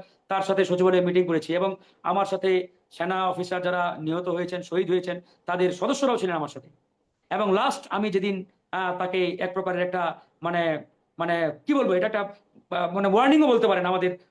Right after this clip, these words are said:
মানে ছাত্রদের পক্ষ থেকে বলতে পারেন, যে আমি তিনটা ওনাকে একবারে পরিষ্কার দাবি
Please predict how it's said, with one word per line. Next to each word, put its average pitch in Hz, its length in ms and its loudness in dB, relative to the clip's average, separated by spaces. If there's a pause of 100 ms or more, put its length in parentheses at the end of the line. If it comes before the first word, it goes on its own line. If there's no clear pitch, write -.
(140)
মানে 180 300 -2
ছাত্রদের 269 420 0
পক্ষ 214 200 -2
থেকে 160 300 -4
বলতে 170 180 -4
পারেন, 127 180 -6 (480)
যে 196 80 0
আমি 226 120 2
তিনটা 269 460 4
ওনাকে 214 420 2 (180)
একবারে 208 320 0
পরিষ্কার 233 560 -4
দাবি 190 360 -2